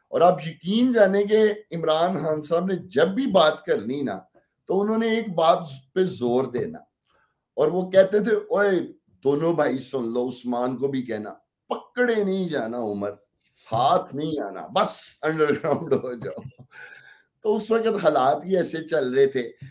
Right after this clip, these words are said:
मुझे याद है, जब मेरी लास्ट टाइम इमरान खान साहब से बात हुई, जब उनकी गिरफ्तारी से दो रोज कबल, तो खान साहब ना अपने नहाने के लिए पानी गर्म करवा रहे थे,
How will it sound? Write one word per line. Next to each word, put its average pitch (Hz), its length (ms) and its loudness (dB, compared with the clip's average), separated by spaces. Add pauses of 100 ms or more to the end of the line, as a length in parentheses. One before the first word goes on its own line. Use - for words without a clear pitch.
(120)
मुझे 165 180 2
याद 185 380 8
है, 202 60 6
जब 202 180 4
मेरी 190 200 0
लास्ट 147 480 0
टाइम 170 380 0 (100)
इमरान 135 380 -4
खान 135 180 -4
साहब 135 200 -4
से 143 180 -6
बात 120 340 0
हुई, 117 320 -8 (120)
जब 113 400 -8
उनकी 123 640 -6
गिरफ्तारी 110 500 -6
से - 140 -8
दो 95 240 -6
रोज 104 320 -2
कबल, 117 340 -2 (440)
तो 123 60 -6
खान 131 320 -4
साहब 156 260 -2
ना 185 80 -2
अपने 147 280 -4
नहाने 113 420 -2
के 127 140 -4
लिए 127 220 2
पानी 123 600 -2
गर्म 107 380 -2
करवा 107 380 -2
रहे 82 160 -8
थे, - 160 -18